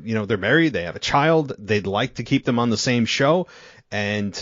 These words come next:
so I think wherever one goes, the other will follow. So, um, you, you could absolutely be right. And, and I don't know, though. To me, Becky Lynch, while Doudrop is a formidable opponent, you know, Becky Lynch can claim this quote-unquote three-year undefeated streak.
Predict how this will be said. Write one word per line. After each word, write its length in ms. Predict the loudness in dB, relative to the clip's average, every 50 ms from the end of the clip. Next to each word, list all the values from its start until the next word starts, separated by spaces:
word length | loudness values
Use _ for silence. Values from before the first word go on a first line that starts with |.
| -14 -14
so 280 | -8 -4 -2 0 0 0
I 140 | 0 -2 -2
think 220 | -4 -6 -4 -2
wherever 440 | -2 -4 -2 0 0 0 2 2 2
one 340 | 2 2 2 2 2 2 0
goes, 300 | 0 0 0 -2 -2 -4
the 160 | -4 -4 -4
other 240 | -2 -2 0 0 0
will 200 | 0 -2 -2 -4
follow. 540 | -4 -4 -2 -2 -2 -2 -4 -4 -6 -8 -12 -16 -20 -20 _ _
So, 520 | -12 -8 -4 -2 -2 0 0 0 -2 -4 -4 -6
um, 200 | -8 -8 -6 -4
you, 140 | -4 -4
you 140 | -4 -4 0
could 160 | 2 2 4
absolutely 400 | 4 2 -2 -2 -2 -2 -2 0
be 40 | 0
right. 220 | 0 0 0 0 -2
And, 160 | -4 -4 -4
and 160 | -2 0 0
I 80 | 0 2
don't 240 | 2 0 0 2
know, 160 | 2 0 2 2
though. 280 | 4 4 4 2 2 -2 -8 -16 -16 -16 -4 0
To 100 | 0 2
me, 280 | 2 2 2 2 0 0
Becky 320 | 0 -2 0 0 0 0
Lynch, 360 | 0 2 0 0 -2 -4 -6
while 300 | -4 -2 0 0 0 0
Doudrop 440 | 2 2 0 2 2 0 -2 -2 -2
is 100 | -2 -2
a 60 | -2
formidable 440 | -2 2 2 4 4 4 2 2 0
opponent, 500 | 0 -2 -2 0 0 2 2 0 -2 -6 -12 -20 -20 -20 _ _ _ _
you 100 | 0 0
know, 60 | 2 2
Becky 280 | 2 0 0 0 0
Lynch 300 | 2 2 2 0 0 -2
can 220 | -2 -2 0 -2 -2
claim 380 | -2 -2 0 0 2 2 2
this 200 | 2 2 0 -2
quote-unquote 760 | 0 4 6 6 6 6 4 2 2 2 2 4 4 4 2
three-year 880 | -4 -10 -6 -2 0 2 2 2 2 0 0 0 0 2 2 0 0 -2 -2
undefeated 600 | -2 -2 -2 -2 -2 0 2 2 4 4 2 -2
streak. 520 | -4 -6 -6 -4 -4 -4 -6 -8 -10 -14